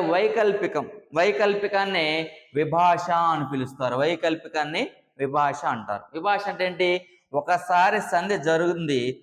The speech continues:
ఒకసారి సంధి జరగదు, ఒకసారి సంధి జరుగుతుంది, ఒకసారి సంధి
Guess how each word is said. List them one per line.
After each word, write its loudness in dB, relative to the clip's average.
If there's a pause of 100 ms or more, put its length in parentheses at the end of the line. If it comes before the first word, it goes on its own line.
(140)
ఒకసారి 0 (120)
సంధి 0 (100)
జరగదు, 0 (220)
ఒకసారి 0 (400)
సంధి -2 (100)
జరుగుతుంది, 2 (140)
ఒకసారి -2 (100)
సంధి -2